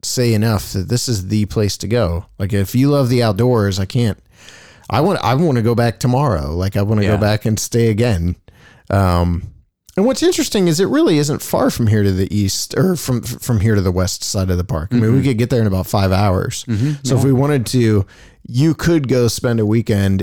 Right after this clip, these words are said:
Speaker 1: in the Adirondacks camping on the western edge of the park and be fairly close to home.
Speaker 2: Yeah.
Speaker 1: 'Cause that's how big the park is.
Speaker 2: Right.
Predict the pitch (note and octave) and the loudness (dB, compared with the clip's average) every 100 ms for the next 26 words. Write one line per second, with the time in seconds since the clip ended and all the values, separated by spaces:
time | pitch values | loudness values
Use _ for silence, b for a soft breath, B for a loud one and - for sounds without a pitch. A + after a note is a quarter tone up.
0 | - A2 G#2 G2+ G2 G2 F#2+ G2 G2 F#2 | 0 0 2 2 2 2 2 2 2 0
1 | - - A#2+ A#2 G#2+ G2 F#2 F#2 F2+ F#2+ | -4 -4 0 0 0 0 0 0 -2 -4
2 | - F#2+ F2+ F2+ F#2+ F2 - G2 F#2+ F#2+ | -2 0 0 -2 -4 -4 -2 -2 -2 -4
3 | F#2+ F#2 - - A2+ A2+ G#2 F#2+ - F#2+ | -4 -6 -8 -2 0 0 0 -4 -4 -6
4 | F#2 D#2 E2+ F2+ - A2+ A#2 G2+ b b | -6 -8 -8 -10 -8 -6 -4 -8 b b
5 | - G2+ F2 G2 - E2+ F2 - G2 G2 | -8 -6 -2 -2 -2 -4 -2 -4 -4 -8
6 | C3+ - - C3 - - A2+ A#2+ A2+ - | -8 -6 -2 -2 -2 -4 -2 0 -2 -4